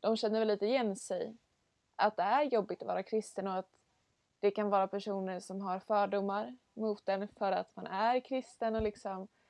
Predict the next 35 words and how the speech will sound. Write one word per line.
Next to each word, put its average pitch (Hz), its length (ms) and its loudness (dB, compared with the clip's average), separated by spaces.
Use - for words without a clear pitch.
"Jaha, 220 360 6
men 202 160 0
du 220 200 6
är 233 40 2
så 220 100 -4
här, 190 100 0
du 180 100 -4
är - 20 2
en 208 60 -2
sån 214 100 -8
där 185 80 -6
som 180 120 -6
är 180 40 -4
jättetrist", 208 720 -4
liksom, - 460 -8
eller, 92 340 -4
"Ja, 214 140 2
vadå, 202 260 2
måste, 202 580 -4
får 214 160 -4
du 208 200 4
inte 202 160 -2
svära?" 190 460 0
Alltså, 185 380 0
eh, 165 500 10
men 180 100 0
nu 202 80 2
tog 202 120 4
jag 185 100 4
bara 175 100 10
lösa 180 320 6
exempel. 190 680 -2
Men 208 240 0
det 214 60 6
är, 202 440 6